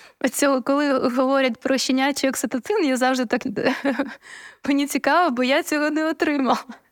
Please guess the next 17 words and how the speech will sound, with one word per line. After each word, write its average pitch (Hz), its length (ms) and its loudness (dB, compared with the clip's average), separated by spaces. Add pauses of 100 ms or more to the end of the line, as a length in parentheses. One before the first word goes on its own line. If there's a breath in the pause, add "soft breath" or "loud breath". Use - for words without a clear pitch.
(500 loud breath)
Я 294 120 2
отримала 277 560 0
тільки 294 320 -2
покуси, 302 720 -2
біль, 294 420 0 (540 loud breath)
і 294 100 2
оце 285 360 0
все. 247 520 -2
Тому 269 340 0
для 247 140 0
мене 285 280 2
це 262 160 -2
такий 240 300 -2
жахливий 233 480 0
період 262 500 0
нашого 247 400 2
співіснування. 233 800 0